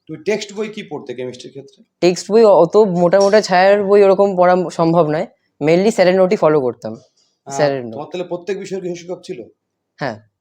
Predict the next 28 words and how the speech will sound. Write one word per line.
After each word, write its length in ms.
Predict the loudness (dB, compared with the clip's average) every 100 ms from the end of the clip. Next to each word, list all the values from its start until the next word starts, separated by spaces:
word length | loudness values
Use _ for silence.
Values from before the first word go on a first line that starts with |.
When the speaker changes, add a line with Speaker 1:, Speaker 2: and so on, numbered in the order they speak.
| _ _ _ _ _ -14
Speaker 1:
আর 220 | -8 -8 -6
তার 100 | -10
সঙ্গে 220 | -10 -14
সঙ্গে 100 | -14
তুমি 140 | -12
রহড়ায় 340 | -8 -8 -6 -8
পড়তে? 260 | -10 -12 -10
Speaker 2:
হুম, 180 | -8 -8
রহড়ায়। 280 | -12 -16 -14
Speaker 1:
তো, 260 | -8 -8 -8
আহ, 480 | -10 -10 -12 -10
ডে 120 | -6 -6
স্কলার? 340 | -4 -8 -8 -10
Speaker 2:
হুম, 120 | -8 -6
ডে 100 | -8
স্কলার। 320 | -10 -14 -8
Speaker 1:
তো 60 |
রহড়ার 460 | -6 -4 -4 -6 -10
স্কুলে 300 | -14 -6 -4
একটু 180 | -4 -6
তুমি 140 | -12
ভূমিকা 300 | -12 -12 -10
বলো, 240 | -8 -8 -10
রহড়া 240 | -10 -10
তো, 140 | -8
উম, 540 | -10 -10 -20 -20 -20 -20 -16
তোমাকে 200 | -14 -10
কতটা 440 | -10 -8 -8 -10